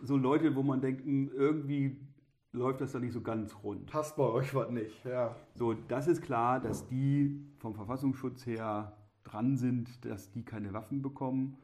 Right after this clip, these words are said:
Speaker 1: Die ganzen Rechts- und Linksradikalen und die, die es mal gewesen sind und sich davon nicht sauber distanziert haben, eben auch. Da haben wir hier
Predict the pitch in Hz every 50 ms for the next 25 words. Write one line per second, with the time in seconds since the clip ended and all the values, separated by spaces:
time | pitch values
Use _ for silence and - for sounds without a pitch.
0 | - - - - - - - - - - - - - _ _ _ _ - - -
1 | - _ _ - - - _ _ _ _ _ _ _ _ _ - - 113 127 127
2 | 135 - 127 123 113 131 135 - - - - - - - 127 113 107 120 135 151
3 | 147 - - 135 131 135 143 143 139 - 117 120 120 127 139 147 147 143 156 156
4 | - - - _ _ _ _ _ _ - 127 113 104 127 127 117 120 120 - 127
5 | 117 117 113 113 107 117 123 131 127 135 135 139 131 139 - - 113 117 117 -
6 | 127 120 - 120 113 113 113 - - - 113 110 110 113 113 113 113 - - 101
7 | 101 - - 135 131 - - 110 104 98 101 - - 107 104 117 107 - 98 104
8 | 120 160 170 - - - - _ _ _ _ _ _ _ _ _ _ - 107 104
9 | 110 127 113 117 107 - 123 123 127 120 117 117 123